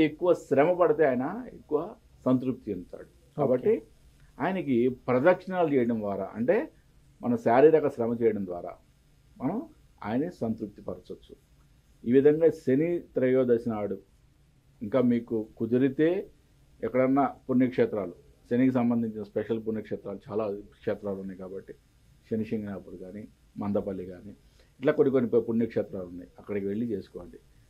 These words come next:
Speaker 1: కుదరని వాళ్ళు ఎటువంటి ప్రాబ్లం లేదు, మీ దగ్గరలో ఉన్న వెంకటేశ్వర స్వామి టెంపుల్లో కానీ, నవగ్రహాల్లో కానీ, ఓకే, ఆంజనేయ స్వామి టెంపుల్లో కానీ ఏదైనా నవగ్రహాలు ఉంటాయి కాబట్టి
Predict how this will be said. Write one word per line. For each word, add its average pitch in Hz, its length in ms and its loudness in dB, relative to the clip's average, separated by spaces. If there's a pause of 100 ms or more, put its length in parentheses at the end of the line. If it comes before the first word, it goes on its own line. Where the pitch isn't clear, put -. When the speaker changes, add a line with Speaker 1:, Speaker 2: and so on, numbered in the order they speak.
(380)
Speaker 1:
కుదరని 170 340 8
వాళ్ళు 147 360 4 (340)
ఎటువంటి 127 380 0
ప్రాబ్లం 113 460 -2
లేదు, 107 240 -2 (640)
మీ 110 120 -4
దగ్గరలో 113 520 0
ఉన్న 113 140 -4
వెంకటేశ్వర 110 380 -2
స్వామి 110 240 -4
టెంపుల్లో 101 400 -4
కానీ, 98 240 -8
నవగ్రహాల్లో 98 640 -8
కానీ, 92 160 -18 (600)
ఓకే, 131 200 2
ఆంజనేయ 135 360 4
స్వామి 123 200 2
టెంపుల్లో 104 400 -2
కానీ 95 180 -8 (320)
ఏదైనా 113 200 0
నవగ్రహాలు 104 540 -2
ఉంటాయి 98 200 -8
కాబట్టి 101 340 -8